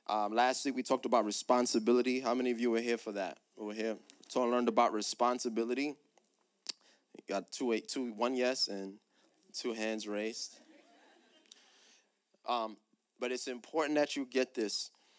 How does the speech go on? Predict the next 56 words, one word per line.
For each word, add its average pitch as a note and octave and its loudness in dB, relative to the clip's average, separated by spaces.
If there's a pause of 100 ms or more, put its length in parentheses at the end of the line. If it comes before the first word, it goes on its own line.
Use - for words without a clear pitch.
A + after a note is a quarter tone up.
(280)
Um, A2 2 (200)
the - -6
Lord D3+ 6
wanted E3+ 4
me D#3+ 2
to D3 2
talk D3+ 0
to D3 -4
you. B2+ 0
He B2+ 2
gave D3 2
me F3+ 2
a D#3 6
very D3 4
clear C#3+ 2
word B2 2 (360)
to A2+ -4
share B2+ 0
with A#2 -4
the A2+ 2
house A#2+ 0
today. G#2+ -2 (1200)
Um, G2+ -6 (280)
next C3 -6
week, D3 -4
we C3 -4
have A#2+ -4
a A2+ -12
guest A2+ -8
preacher. A#2 -12
He's F#2 -12
gonna G2+ -12
be F#2+ -16
coming. G2 -10 (1120)
I'll G2 -10
say A2+ -8
who G#2+ -10
he G#2+ -8
is G2+ -12
later, G#2 -6
but, G2+ -6 (2250)
um, A2 -4
the A2+ -4
Lord B2+ 0
gave C3 0
me C3 -2
a A#2+ -4
specific A#2+ -6
word. A#2+ 0
Now, G#2+ 0
you A#2+ -2
know B2 0
I A2+ 4
like A2 0
to - -10
teach. - -10